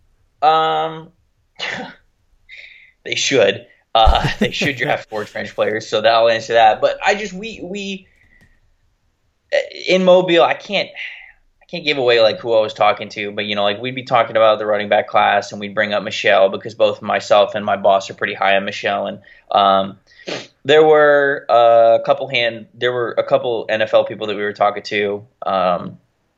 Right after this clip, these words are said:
that when we had mentioned that, they were just like, "Well, I mean,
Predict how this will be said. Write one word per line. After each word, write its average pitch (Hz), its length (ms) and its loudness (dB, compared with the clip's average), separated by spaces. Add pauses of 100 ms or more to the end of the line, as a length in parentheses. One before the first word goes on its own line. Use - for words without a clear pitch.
(220)
that 117 300 -2
when 120 200 2
we 123 100 2
had 113 100 2
mentioned 123 380 -2
that, 104 200 0
they 104 80 -2
were 104 80 -4
just 104 180 -14
like, 104 300 -4
"Well, 113 100 2
I 110 60 2
mean, 101 260 -10